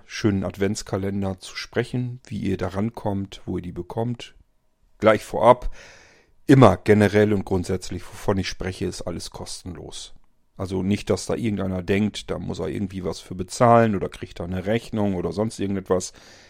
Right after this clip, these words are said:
Natürlich nicht. Einen Adventskalender bekommt man geschenkt, den kauft man nicht.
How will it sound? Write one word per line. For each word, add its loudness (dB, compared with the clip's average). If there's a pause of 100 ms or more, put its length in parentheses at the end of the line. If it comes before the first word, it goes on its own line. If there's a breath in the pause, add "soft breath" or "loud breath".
(260 soft breath)
Natürlich 4
nicht. 2 (100)
Einen -2
Adventskalender -2
bekommt -8
man -10
geschenkt, -6
den -10
kauft -6
man -12
nicht. -20